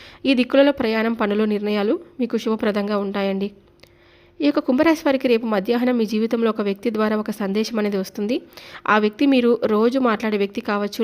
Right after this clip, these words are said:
లేదా రో-, చాలా రోజుల తర్వాత మీ జీవితంలోకి తిరిగి వచ్చే వ్యక్తి కావచ్చండి. లేదా మీరు ఊహించని విధంగా ఒక కొత్త వ్యక్తి కావచ్చనమాట. ఆ వార్త మీ మనసుకు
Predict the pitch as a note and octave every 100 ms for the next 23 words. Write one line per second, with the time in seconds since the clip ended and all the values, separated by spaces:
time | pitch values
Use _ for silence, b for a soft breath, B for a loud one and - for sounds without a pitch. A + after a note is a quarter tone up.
0 | G#3+ G#3 G#3 G3+ - _ _ - A3+ A#3
1 | C#4 B3 A#3+ A3+ A3 G#3+ A3 G#3+ G3+ G#3+
2 | A3+ A3 A3 A3 G#3 G#3 G3+ G#3 G3 G3+
3 | A#3 G#3 G3 G3+ G3 G3+ G3+ b b _
4 | - - _ _ _ _ B B B B
5 | B3 C4+ D#4 D4+ C4 B3+ B3 C#4+ C#4 C#4+
6 | C4+ A#3+ A#3 A#3 A3+ A3+ G#3 G#3 A3+ G#3+
7 | A3+ A3+ G3+ G#3+ A#3 G3 G3 G3+ - B
8 | B B A3+ G#3+ G3+ G#3 B3 A#3 G#3+ G#3
9 | G#3 A#3